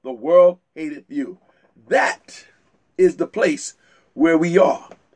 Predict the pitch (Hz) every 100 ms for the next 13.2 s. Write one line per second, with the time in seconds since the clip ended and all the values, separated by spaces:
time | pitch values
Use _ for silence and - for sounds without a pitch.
0 | _ _ _ 190 123 262 - - 208 165
1 | - - 254 190 - _ _ - 170 175
2 | 175 185 - 208 240 269 269 262 208 175
3 | 214 233 247 - _ _ _ - 262 269
4 | 269 254 180 190 269 233 - 247 247 202
5 | 175 202 220 247 - - - 170 - -
6 | 262 247 220 208 - 214 202 - - 196
7 | 202 - 240 190 - 254 320 - - -
8 | _ _ _ _ _ _ _ 190 208 139
9 | 196 185 - 190 165 135 110 110 - -
10 | - _ _ _ _ _ _ 202 262 -
11 | - 180 185 - - - - - - -
12 | - _ _ _ 151 131 127 240 - 135
13 | - -